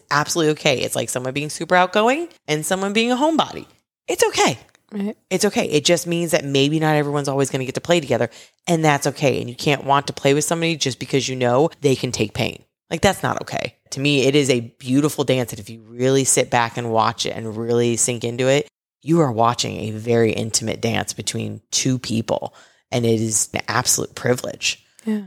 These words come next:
Speaker 1: It can get a little intense and it can get a little crazy sometimes. It stinks because I know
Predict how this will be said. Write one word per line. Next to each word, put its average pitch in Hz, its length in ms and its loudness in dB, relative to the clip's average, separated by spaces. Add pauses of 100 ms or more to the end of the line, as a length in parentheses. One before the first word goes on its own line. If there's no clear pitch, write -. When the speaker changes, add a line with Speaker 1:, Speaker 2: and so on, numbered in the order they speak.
Speaker 1:
It - 160 0
can 214 160 2
get 233 180 4
a 214 60 4
little 214 200 4
intense 190 340 0
and 131 60 -4
it 127 60 -4
can 139 80 -8
get 135 100 -2
a 135 40 -2
little 135 180 2
crazy 113 340 -2
sometimes. 110 640 -6 (100)
It 139 200 -4
stinks - 880 -2
because 139 260 -2
I 135 80 2
know 131 440 2